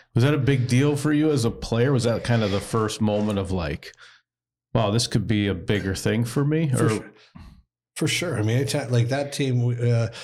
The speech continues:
Speaker 2: so played for the Waterloo Blackhawks my first year, and then that summer they sold our team. Uh, so Skate Sharpener, there were, I think, six returned. Jack Barzee was the coach, uh, legendary coach. We went to Dubuque. And so we,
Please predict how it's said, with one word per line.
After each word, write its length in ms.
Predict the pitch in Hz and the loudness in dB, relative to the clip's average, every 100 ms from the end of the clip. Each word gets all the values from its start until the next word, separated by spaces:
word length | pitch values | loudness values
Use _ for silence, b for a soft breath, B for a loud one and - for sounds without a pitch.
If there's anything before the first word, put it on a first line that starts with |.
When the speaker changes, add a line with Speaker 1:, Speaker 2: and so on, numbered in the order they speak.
| B | B
Speaker 2:
so 340 | B 139 123 120 | B -2 0 0
played 240 | 120 143 | -2 -2
for 80 | 139 | 0
the 80 | 131 | 0
Waterloo 360 | 123 123 120 120 | 0 2 2 2
Blackhawks 640 | 117 113 120 104 107 - | 0 -2 -2 -6 -6 -8
my 140 | 117 | -6
first 460 | 107 - 123 101 - | -4 -2 -2 -2 -6
year, 300 | 98 101 - | -8 -10 -10
and 180 | - 120 | 0 2
then 120 | 110 | 2
that 180 | 110 120 | 0 -2
summer 460 | 120 - 127 120 110 | -2 -2 -2 -2 -2
they 160 | 104 | -2
sold 320 | 107 - 113 107 | -2 -2 -2 -2
our 100 | 104 | -2
team. 360 | 123 120 120 - _ - | 0 -2 -4 -14 _ -4
Uh, 240 | 107 107 | -2 -2
so 240 | 107 117 | -2 -2
Skate 320 | 104 - 131 120 | -2 -2 -2 -2
Sharpener, 480 | 127 120 123 131 | -2 -2 -2 -2
there 100 | 120 | 0
were, 120 | 110 110 | -2 -2
I 100 | 113 | -2
think, 160 | 117 | -2
six 280 | - 131 - | -2 -4 -2
returned. 360 | 123 120 120 120 | -2 0 0 0
Jack 280 | 120 117 | 0 -2
Barzee 360 | - 120 101 120 | -2 0 0 2
was 180 | 117 104 | 0 -2
the 60 | |
coach, 440 | 101 123 127 - - B B B B B B | -2 -2 -2 -4 -14 B B B B B B
uh, 420 | 120 107 110 110 | -2 0 0 -2
legendary 540 | 110 120 117 110 117 117 | 0 2 2 2 0 0
coach. 380 | 120 127 120 120 | 0 -2 -2 0
We 140 | 117 | 0
went 180 | 117 120 | 2 0
to 60 | 117 | -2
Dubuque. 480 | 104 127 139 113 - _ 123 | -2 -2 -4 -8 -18 _ -2
And 260 | 107 107 | 0 0
so 440 | - 113 104 104 - | -2 -4 -4 -6 -4
we, 220 | 117 107 | -2 -2